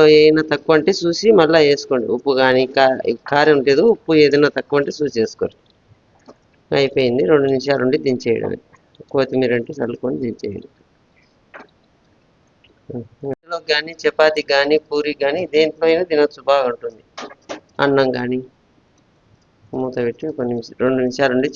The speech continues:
దించేస్తాం. దించేస్తానా, అట్లా ఎర్రగా నూనె పైకి తేలేంత వరకు ఉడికించుకోవాలి.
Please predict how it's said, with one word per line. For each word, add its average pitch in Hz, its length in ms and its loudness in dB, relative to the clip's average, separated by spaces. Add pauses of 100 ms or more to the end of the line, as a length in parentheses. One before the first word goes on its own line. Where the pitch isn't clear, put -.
దించేస్తాం. 127 540 -4 (1800)
దించేస్తానా, 160 680 2
అట్లా 175 200 2
ఎర్రగా 160 360 2
నూనె 160 260 4
పైకి 156 300 0
తేలేంత 151 360 4
వరకు 143 240 4
ఉడికించుకోవాలి. 127 720 2